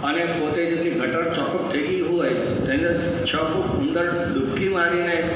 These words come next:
પછી જ્યાં બધું બ્લોકેજ થયું હોય ત્યાં હથોડીના ઘા મારીને બધું દૂર કરે, વળી પાછા શ્વાસ લેવા ઉપર આવે, આવી નાનામાં નાની સેવા પોતે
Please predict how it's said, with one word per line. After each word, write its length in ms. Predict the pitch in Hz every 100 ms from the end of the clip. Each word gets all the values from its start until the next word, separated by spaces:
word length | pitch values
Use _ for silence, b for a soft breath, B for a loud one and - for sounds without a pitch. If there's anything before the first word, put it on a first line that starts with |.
| 165 -
પછી 180 | 147 151
જ્યાં 240 | 156 156
બધું 160 | 175 135
બ્લોકેજ 380 | 139 - 165 156
થયું 200 | 160 160
હોય 100 | 160
ત્યાં 240 | 160 147
હથોડીના 300 | 156 156 165
ઘા 300 | 147 147 156
મારીને 260 | 151 151 156
બધું 360 | 143 151 156 156 160 147 139
દૂર 300 | 151 170 151
કરે, 360 | 165 143 135 123
વળી 140 | 160
પાછા 380 | 160 151 147 156
શ્વાસ 360 | 151 147 147 147
લેવા 180 | 151 156
ઉપર 380 | 131 - 147
આવે, 220 | 139 135 127 123 123 - - 143
આવી 540 | 151 180 202 - - 131
નાનામાં 440 | 135 160 175 170
નાની 380 | 170 175 170 165
સેવા 280 | 139 147 156
પોતે 320 | 147 151